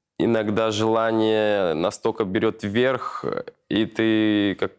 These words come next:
становишься зависим от этого, что «хочу, хочу, хочу, вот надо, надо, надо», и ничего не слышишь, ничего не видишь, и в итоге, когда картинка не сходится, то как, э, начинается какая-то паника, которая может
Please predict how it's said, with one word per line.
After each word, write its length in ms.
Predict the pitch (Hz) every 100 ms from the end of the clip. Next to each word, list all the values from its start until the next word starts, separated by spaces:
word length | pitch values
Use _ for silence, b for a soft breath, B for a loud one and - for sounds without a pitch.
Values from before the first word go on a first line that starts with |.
| -
становишься 380 | - 104 107 101
зависим 500 | 110 107 113 - 110
от 80 |
этого, 180 | 104 104
что 160 | 98 107
«хочу, 320 | - 110 123
хочу, 340 | 113 107 -
хочу, 340 | 113 110 - 120
вот 180 | 110 120
надо, 280 | 117 110
надо, 320 | 117 113 107 110
надо», 500 | 117 113 107 107 107
и 600 | 104 107 107 104 104 104 B B B B
ничего 360 | 117 113 - 113
не 140 | 117
слышишь, 380 | 113 - 123 -
ничего 300 | 117 107 113
не 160 | 117 117
видишь, 280 | 135 127 -
и 40 |
в 80 | 107
итоге, 260 | 117 117
когда 320 | 104 104 107 104
картинка 480 | 107 - 117 110
не 120 | 107 107
сходится, 680 | - 135 139 127 - 110
то 800 | 98 - 107 104 101 101 101 98 B B B B B -
как, 300 | 95 - -
э, 520 | 98 95 - - -
начинается 440 | - 104 - 110 -
какая-то 180 | 107
паника, 520 | 107 - 120 135 123 -
которая 380 | 104 - 104
может 500 | 104 104 104 107 101